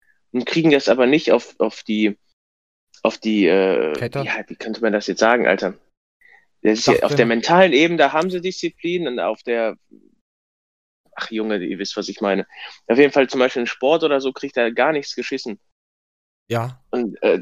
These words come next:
Speaker 1: also so ein richtiger Körperklaus auf gut Deutsch.
Speaker 2: Mhm.
Speaker 1: Da sag ich, „Junge, das Persönlichste, was du hast, Alter, sind deine Gedanken und dein Körper. Wenn du das eine doch irgendwie in, in,
Speaker 2: Einklang.
Speaker 1: in Waage kriegst, in Einklang, dann versuch das auch mit deinem Körper, Alter.“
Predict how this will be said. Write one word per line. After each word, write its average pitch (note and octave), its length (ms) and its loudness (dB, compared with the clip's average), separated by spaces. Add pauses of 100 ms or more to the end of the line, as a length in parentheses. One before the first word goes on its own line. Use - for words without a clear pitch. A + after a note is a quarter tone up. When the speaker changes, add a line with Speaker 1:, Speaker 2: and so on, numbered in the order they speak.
Speaker 1:
also C3 200 0
so D3+ 120 4
ein - 20 -2
richtiger D3 420 2
Körperklaus B2 800 -2
auf G#2 140 -14
gut A2 200 -12
Deutsch. F#2+ 320 -4 (720)
Speaker 2:
Mhm. G#2 200 -8
Speaker 1:
Da A#2 120 -8
sag B2+ 140 2
ich, - 80 -8
„Junge, E3+ 160 0
das C3 140 0 (200)
Persönlichste, F3 580 0
was E3 120 -4
du C#3 120 -2
hast, G3+ 240 -2
Alter, G#3+ 380 0 (220)
sind C3+ 140 -6
deine C#3+ 200 2
Gedanken E3 440 0
und C3+ 160 -4
dein D3 140 -4
Körper. C3+ 400 -4 (340)
Wenn B2+ 120 0
du C3+ 80 4
das C3 100 0
eine G3+ 280 4
doch D3+ 140 -4
irgendwie C#3+ 460 -4 (160)
in, A#2+ 400 -4 (340)
in, B2 320 -4 (840)
Speaker 2:
Einklang. C3+ 360 -2
Speaker 1:
in A#2+ 40 0
Waage F3 380 2
kriegst, - 560 -2
in A#2+ 160 -2
Einklang, D#3+ 420 2
dann C3+ 140 -2
versuch C#3+ 200 -4
das D#3 200 -6
auch C3+ 100 -4
mit B2 140 -6
deinem A2 120 -2
Körper, - 440 -4
Alter.“ A2+ 320 -4